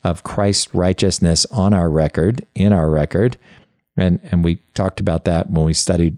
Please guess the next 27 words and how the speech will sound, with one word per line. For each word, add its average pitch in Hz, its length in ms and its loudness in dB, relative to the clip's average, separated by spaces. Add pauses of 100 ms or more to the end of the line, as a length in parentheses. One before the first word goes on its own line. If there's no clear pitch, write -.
Romans 87 360 0
three. 90 440 0 (280)
So 104 200 0
therefore, 123 380 0
since 110 220 0
we've 104 160 0
been 92 200 2
de-, 92 300 0
declared 127 440 0
righteous 104 560 0
or 85 120 0
justified 82 920 0 (480)
by 92 200 0
faith, 90 580 0
remember 90 320 4
when 90 120 4
we 85 60 2
talked 92 220 -2
about 85 180 -2
God's 85 360 -2 (340)
wrath, 110 460 0
we 95 120 2
said 90 260 0
it's - 180 -4
really 95 240 2
his 85 240 -2
justice, 110 880 0